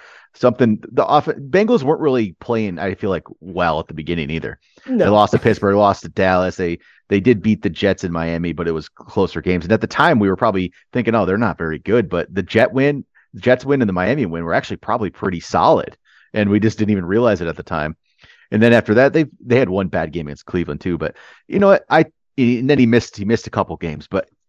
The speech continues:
Speaker 1: I, he's, he's extremely talented, right? Joe Mixon
Speaker 2: Yeah.
Speaker 1: is. So I'm gonna keep him here, um, at the seven range yet for one more year,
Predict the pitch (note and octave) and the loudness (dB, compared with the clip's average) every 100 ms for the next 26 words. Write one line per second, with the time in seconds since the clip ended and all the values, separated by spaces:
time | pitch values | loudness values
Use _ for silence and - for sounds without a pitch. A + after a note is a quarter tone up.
0 | _ B2+ D#3 G3 - D3 A2 G2+ - - | _ -6 -2 -2 -2 -2 -2 -2 -6 0
1 | C#3 D#2+ D#2 F2 C2 - A#1+ F#2 F2 - | 0 0 -6 -8 -8 -12 -4 -2 -2 -6
2 | _ C#3+ A2 G2 F2 D#2 - _ D#3 B2 | _ 2 2 2 -2 -4 -10 _ -2 -2
3 | E2 D#2 - _ - _ - - _ - | -2 -6 -18 _ -20 _ -20 -20 _ 2
4 | D3 D3 B2+ - A2+ G2+ G2+ G2 F#2 - | 4 6 4 4 2 2 0 2 0 -2
5 | F#2+ F2+ E2+ F2+ - - E2 D#2 D2 C#2+ | -4 -2 -2 -6 -8 -6 -4 -4 -8 -8
6 | C#2+ E2+ D#2+ - C2 C#2 - _ - E2 | -10 -4 -2 -2 -10 -12 -14 _ -6 -6
7 | D#2+ D#2+ D2+ D2+ C#2+ | -4 -6 -6 -6 -8